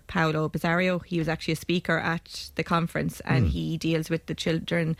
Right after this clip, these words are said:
Speaker 1: that are moving on to the Mater as well. So it's, it's nice that she'll have the same, hopefully,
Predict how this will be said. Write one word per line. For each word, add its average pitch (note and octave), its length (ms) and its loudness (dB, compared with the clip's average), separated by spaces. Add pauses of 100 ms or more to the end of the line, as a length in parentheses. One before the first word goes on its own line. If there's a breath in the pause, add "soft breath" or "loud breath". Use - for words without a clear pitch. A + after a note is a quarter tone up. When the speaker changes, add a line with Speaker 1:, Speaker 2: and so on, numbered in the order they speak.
(140 loud breath)
Speaker 1:
that E3+ 100 2
are D#3+ 120 2
moving E3 260 0
on D#3+ 140 0
to - 80 -10
the E3+ 80 -2
Mater E3 300 0
as D#3+ 120 -2
well. E3 220 0
So E3 260 -2
it's, - 440 -10
it's - 340 -8
nice D#3+ 300 0
that D#3 100 -6
she'll E3 200 2
have D#3+ 180 0
the D#3+ 80 -4
same, D#3+ 340 2
hopefully, E3 500 -2